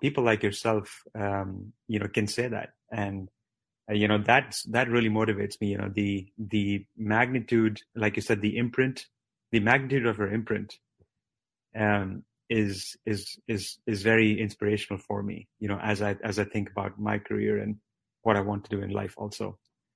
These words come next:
But no, thanks for sharing your, your journey with us and, and your story with us. Uh, let, let me ask you a couple follow-up questions, 'cause I was thinking about these as, as we were, t-, as, as, you know, you were describing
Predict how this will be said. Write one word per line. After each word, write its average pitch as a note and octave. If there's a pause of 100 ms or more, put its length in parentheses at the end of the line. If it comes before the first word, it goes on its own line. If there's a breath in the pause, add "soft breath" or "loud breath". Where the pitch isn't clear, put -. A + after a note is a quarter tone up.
(440 soft breath)
But B2
no, B2+
thanks D3
for A2+
sharing A#2
your, G2+
your G2+
journey G#2+
with G2
us G2+
and, F#2+
and G2+
your F#2+
story A2
with G2
us. F#2+ (360)
Uh, A#2
let, D3
let D3+
me G3
ask D#3+
you C3+
a A#2
couple A#2
follow-up A2+
questions, G#2
'cause G#2
I G#2
was G2+
thinking A#2
about G2
these G2+
as, F#2+
as F#2+
we G#2+
were, G2
t-, -
as, G#2
as, G#2
you G2+
know, F#2+
you G#2
were G#2
describing G2